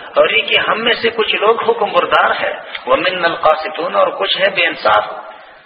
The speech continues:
فَمَنْ أَسْلَمَ، پس جو اسلام لے آیا، جس نے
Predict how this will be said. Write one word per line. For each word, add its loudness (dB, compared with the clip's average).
فَمَنْ 4
أَسْلَمَ، 2
پس 0
جو 2
اسلام 2
لے 2
آیا، 2
جس -6
نے 0